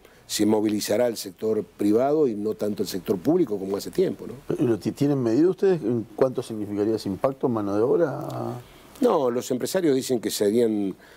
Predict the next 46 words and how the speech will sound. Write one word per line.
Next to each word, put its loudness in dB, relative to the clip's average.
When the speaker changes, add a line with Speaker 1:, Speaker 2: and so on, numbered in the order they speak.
Speaker 1:
alrededor 4
de 0
dos 2
mil 0
puestos 0
de 2
trabajo, 0
pero -4
hay -2
que -4
ver 2
también, -2
porque -2
hay 6
obras 2
que -12
se -6
van -2
terminando, 0
es 0
decir, 0
saque 0
usted 2
la 4
conclusión, 2
lo, 0
en 0
los 0
dos 2
hospitales -2
nosotros 2
teníamos, 2
eh, 4
una 2
cantidad 0
importante -2
de, -2
de, -2
de -6
personal 2
trabajando, -4
dos 2
obras 2
que 0
se -10
culminaron. -2